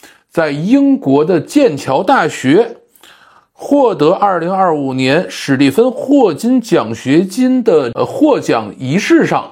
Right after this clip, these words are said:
发表的演讲。历届的获奖者还有谁呢？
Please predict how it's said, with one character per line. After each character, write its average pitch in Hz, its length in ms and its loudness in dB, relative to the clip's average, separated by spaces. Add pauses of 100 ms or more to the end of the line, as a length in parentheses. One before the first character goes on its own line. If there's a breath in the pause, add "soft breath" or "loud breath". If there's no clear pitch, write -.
(100)
发 156 280 -2
表 135 180 -2
的 117 100 -2
演 117 220 0
讲。 120 240 -2
历 254 260 4
届 180 300 2
的 143 80 0
获 202 260 2
奖 151 240 0
者 170 160 2
还 143 220 -2
有 240 180 2
谁 120 220 0
呢？ 139 100 -2